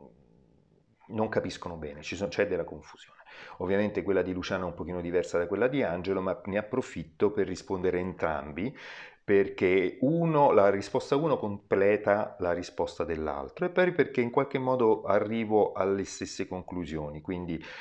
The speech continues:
comincio con quella di Luciano. Luciano, per favore, aspetta poi anche di, eh, di ascoltare la risposta ad Angelo, perché alla fine dico qualcosa a entrambi, ok?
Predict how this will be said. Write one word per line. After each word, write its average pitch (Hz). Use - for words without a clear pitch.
comincio 117
con 101
quella 98
di 95
Luciano. 139
Luciano, 104
per 104
favore, 107
aspetta 110
poi 92
anche 87
di, 87
eh, 82
di 82
ascoltare 85
la 82
risposta 87
ad 110
Angelo, 87
perché 90
alla 90
fine 95
dico 90
qualcosa 87
a -
entrambi, -
ok? 107